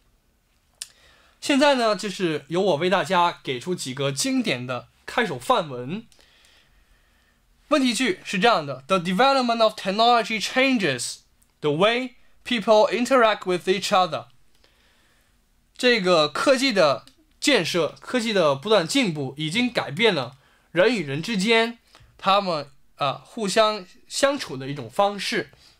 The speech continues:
In what ways does technology affect the types of relationships people make?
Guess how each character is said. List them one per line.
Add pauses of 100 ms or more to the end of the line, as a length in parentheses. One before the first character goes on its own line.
(400)
In
what
ways
does (100)
technology (120)
affect
the
types
of
relationships (340)
people
make?